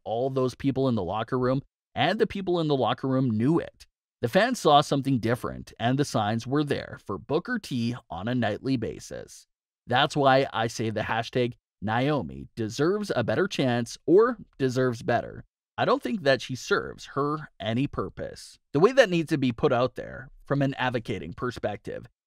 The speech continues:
is her advocating for herself when she goes out there on the ring and performs at a high level, and the world sees it. When you do that, Naomi, you can't be denied.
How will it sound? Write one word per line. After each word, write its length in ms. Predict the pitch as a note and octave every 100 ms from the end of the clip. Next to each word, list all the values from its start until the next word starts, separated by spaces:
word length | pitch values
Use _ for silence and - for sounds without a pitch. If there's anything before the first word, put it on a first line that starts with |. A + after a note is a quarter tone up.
| _
is 140 | A#2+
her 140 | - F#3+
advocating 500 | C3+ C#3+ - C#3 B2+
for 200 | A#2+ B2
herself 560 | A#2 B2 - C#3+ - -
when 160 | - A#2+
she 140 | A#2+
goes 320 | C3 G#3+ B3+ C#3+
out 180 | A2+
there 260 | A#2 A#2+ -
on 140 | C#3
the 80 | D3
ring 340 | B2 G2 A2 A#2
and 140 | C3 C3
performs 540 | D#3+ - - G#2+ A2 - _ -
at 100 | A#2+
a 40 |
high 340 | - - A#2+
level, 560 | B2+ A2 A2+ - - -
and 100 | A#2
the 80 | B2+
world 320 | B2+ D3+ D#3+
sees 320 | - F#3+ F#3+
it. 220 | - - - _ _ -
When 140 | C3
you 120 | D#3+
do 140 | G3 G3+
that, 220 | F3+ D#3
Naomi, 580 | E3 D#3+ D#3 D3+ C#3+ B2+
you 260 | B2 B2+
can't 360 | B2+ - A#2+ A2
be 100 | G#2+
denied. 540 | G#2+ A2 G#2 A1+ A#1